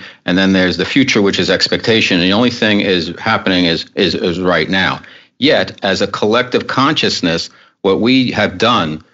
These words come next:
is we, we recreate our history all the time, and we define things as,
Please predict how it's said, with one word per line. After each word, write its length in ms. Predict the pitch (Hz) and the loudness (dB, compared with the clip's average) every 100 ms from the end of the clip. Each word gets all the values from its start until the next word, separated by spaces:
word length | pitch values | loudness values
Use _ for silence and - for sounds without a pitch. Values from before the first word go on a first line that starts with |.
| _ _ - | _ _ -4
is 340 | 101 95 87 | 0 0 -2
we, 220 | - 113 110 | -2 0 2
we 220 | 123 120 | 2 4
recreate 600 | 131 160 - 131 120 - | 2 2 0 2 2 2
our 120 | 101 | 0
history 380 | 110 117 - 104 | 2 0 0 0
all 180 | 98 95 | 2 2
the 80 | |
time, 440 | 95 120 113 92 87 | 0 0 0 0 -2
and 160 | 98 95 | -2 -2
we 100 | 87 | -2
define 640 | 98 - _ 110 120 131 | -4 -8 _ 0 2 2
things 340 | 117 92 90 87 | 0 0 0 -2
as, 240 | 92 87 | -4 -6